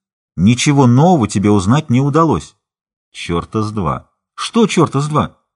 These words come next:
«Ты даже не представляешь себе, насколько успешным оказался эксперимент. Верно, мы ничего не добились от самого паразита, но выяснили кое-что у тебя».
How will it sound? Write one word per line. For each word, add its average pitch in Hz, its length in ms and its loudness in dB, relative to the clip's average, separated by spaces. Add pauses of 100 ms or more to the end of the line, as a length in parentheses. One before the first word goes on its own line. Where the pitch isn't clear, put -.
(840)
«Ты 104 100 0
даже 151 220 2
не 151 100 4
представляешь 139 680 0
себе, 113 220 2
насколько 151 500 0
успешным 143 680 -2
оказался 127 540 -2
эксперимент. 104 720 -4 (840)
Верно, 160 440 -2
мы 123 120 4
ничего 123 340 2
не 165 100 -2
добились 120 500 0
от 117 180 -6
самого 107 380 0
паразита, 95 640 -4 (840)
но 107 180 4
выяснили 131 440 2
кое-что 139 460 -2
у 135 80 0
тебя». 131 440 -2